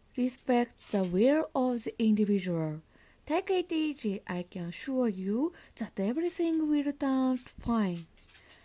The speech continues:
Let go of your negative outlook on life. Always maintain a positive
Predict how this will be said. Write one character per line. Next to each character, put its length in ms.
Let 540
go 380
of 200
your 280
negative 680
outlook 640
on 320
life. 400
Always 960
maintain 720
a 120
positive 640